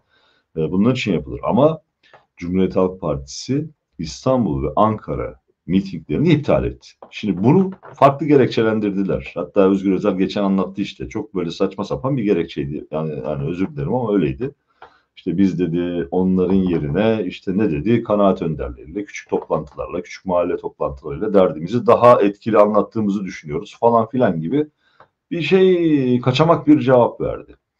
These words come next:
Peki bir şeyleri biliyoruz aslında. Neden böyle olduğunu, bu noktaya nasıl gelindiğini. İşte bir görüntü verdik az önce. O görüntü biraz anlatıyor.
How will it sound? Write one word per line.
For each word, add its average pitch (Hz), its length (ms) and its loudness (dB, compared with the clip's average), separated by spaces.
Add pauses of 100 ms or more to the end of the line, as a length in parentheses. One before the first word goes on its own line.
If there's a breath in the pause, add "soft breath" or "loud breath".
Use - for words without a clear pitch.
(460 soft breath)
Peki 135 400 -2 (1160)
bir 110 120 -6
şeyleri 143 460 2
biliyoruz 110 400 0
aslında. 64 520 -12 (360)
Neden 92 440 0
böyle 78 200 -2
olduğunu, 69 680 -6
bu 92 100 -2
noktaya 95 400 0
nasıl 82 320 -8
gelindiğini. 71 480 -4
İşte 87 280 -6
bir 95 80 -4
görüntü 92 400 2
verdik 71 300 -2
az 73 140 -4
önce. 80 240 -2
O 110 100 2
görüntü 87 360 -4
biraz 92 200 4
anlatıyor. 85 520 -6